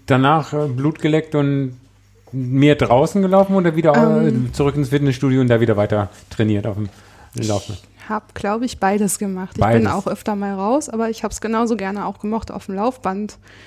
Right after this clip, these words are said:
Speaker 2: zu sein, weil ich immer dachte, da kann ich immer abbrechen, wenn ich nicht mehr kann, kann testen, wie weit ich komme und da kenn ich mich aus, da kann ich mich nicht verlaufen.
Speaker 1: Aber da hast du, ja, verlaufen, <laughs> ja, das wäre schon irgendwie,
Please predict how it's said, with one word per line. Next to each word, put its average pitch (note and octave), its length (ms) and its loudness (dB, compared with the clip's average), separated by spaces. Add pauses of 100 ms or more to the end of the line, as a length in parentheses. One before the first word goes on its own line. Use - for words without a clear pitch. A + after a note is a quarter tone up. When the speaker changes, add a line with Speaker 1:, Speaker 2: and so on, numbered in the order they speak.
Speaker 2:
zu G#3+ 180 -4
sein, G#3+ 320 0
weil G#3 100 -2
ich - 140 -10
immer A3+ 160 -6
dachte, G#3+ 260 -6
da G3 140 -4
kann A3 180 -2
ich G#3+ 140 2
immer F#3+ 180 -4
abbrechen, B3+ 840 -6
wenn A#3 140 0
ich A#3 140 -4
nicht A#3 160 -6
mehr A3 100 -8
kann, A3+ 360 -6
kann A3 200 -4
testen, G#3+ 380 -6
wie G3+ 80 -6
weit F3+ 200 -8
ich - 140 -14
komme G3+ 360 -8
und F#3 120 -10
da G3 80 -8
kenn G#3+ 220 -8
ich G3 120 -6
mich A3+ 220 2
aus, G3+ 220 0
da G#3 80 -8
kann G3+ 160 -4
ich G3+ 100 -2
mich G#3+ 80 0
nicht G3 160 -6
verlaufen. F#3 500 -8 (480)
Speaker 1:
Aber A#2+ 140 2
da A#2+ 140 4
hast C3+ 180 -2
du, C3+ 400 2
ja, A2+ 140 4
verlaufen, A2 460 0 (120)
<laughs> G#2+ 100 4
ja, A2+ 80 4 (320)
das B2+ 220 2 (420)
wäre A#2 280 6
schon A#2+ 160 2
irgendwie, A2 240 0